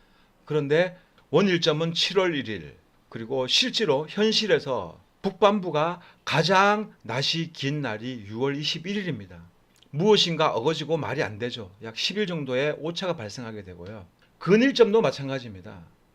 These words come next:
지구가 태양으로부터 가장 가깝다는 근일점이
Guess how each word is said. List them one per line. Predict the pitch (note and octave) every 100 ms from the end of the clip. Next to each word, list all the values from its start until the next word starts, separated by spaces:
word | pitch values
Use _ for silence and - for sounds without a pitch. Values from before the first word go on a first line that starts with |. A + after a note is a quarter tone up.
| -
지구가 | - G3+ B3+ A3 G#3+ G#3+
태양으로부터 | A3 A3 A3 G3+ D#3 F3
가장 | E3+ E3+ G#3+ G3+
가깝다는 | E3+ - F#3 F3 D3+ E3 F3+ E3+
근일점이 | C#3 D3+ E3 E3+ C3 G#2+ A#2+ G2